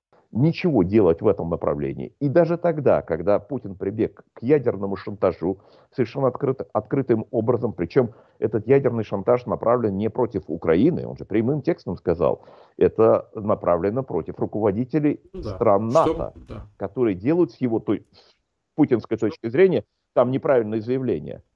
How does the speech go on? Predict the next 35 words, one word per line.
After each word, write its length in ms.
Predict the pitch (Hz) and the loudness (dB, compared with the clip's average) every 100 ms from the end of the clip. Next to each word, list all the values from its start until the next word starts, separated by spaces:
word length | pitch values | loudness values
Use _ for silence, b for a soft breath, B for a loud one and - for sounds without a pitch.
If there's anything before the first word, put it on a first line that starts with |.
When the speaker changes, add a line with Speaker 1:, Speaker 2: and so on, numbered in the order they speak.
| _ _ - | _ _ -6
Speaker 1:
Ответ 320 | 92 135 131 | -2 0 2
на 120 | 147 | 0
это 160 | 147 131 | 0 0
был 320 | 156 151 - - | 0 -2 -4 -12
из 340 | 131 120 120 | -4 -2 -2
Вашингтона 600 | 120 110 - 123 151 139 | -4 -6 -2 0 2 4
такой 320 | - 147 120 | 2 2 2
типа 280 | - 139 120 | 2 -4 -4
«хи-хи», 480 | 113 123 - 190 156 | -2 -4 -2 2 4
мы 220 | 104 123 | 6 4
не 120 | 120 | 4
воспринимаем 600 | 110 - 107 131 143 147 - | 2 0 0 4 4 2 0
это 220 | 127 110 | 0 2
как 160 | 117 | 0
серьезную 480 | - 117 117 107 110 | 2 4 6 4 0
угрозу. 460 | 101 107 76 - - - | 4 2 2 -4 -10 -16
Speaker 2:
Мгм. 140 | 127 _ _ _ _ _ _ _ _ _ _ _ _ - | -18 _ _ _ _ _ _ _ _ _ _ _ _ -2
Speaker 1:
Мы 100 | 123 | 0
знаем, 320 | 117 151 101 _ _ 98 | 2 2 2 _ _ -16
что 320 | - 98 92 | -4 -2 -2
если 260 | 95 127 131 | -2 -4 -2
такие 320 | 123 117 113 | -6 -4 -2
вещи 460 | 117 117 - 120 107 | -2 -4 -4 -2 -2
происходят, 680 | - 95 - 156 151 78 - _ - | 0 -2 2 4 6 4 0 _ -10
единственный 720 | 92 110 120 156 - 113 110 107 | -4 -4 -2 -2 -2 0 2 2
ответ, 240 | 110 92 | 2 2
который 340 | 98 101 95 | 2 2 2
может 300 | 92 95 92 | 2 0 0
услышать 460 | 92 - 104 98 87 | -4 -4 -2 -2 0
агрессор, 440 | 101 104 107 - 78 | 0 2 0 0 -2
который 360 | - 92 90 | -2 -2 -2
уже 100 | 85 | -2
начал 280 | 98 - 90 | -2 -4 0
военные 440 | 85 85 85 80 73 | 0 2 0 0 -2
действия, 520 | 90 131 - 104 | -2 -2 0 -2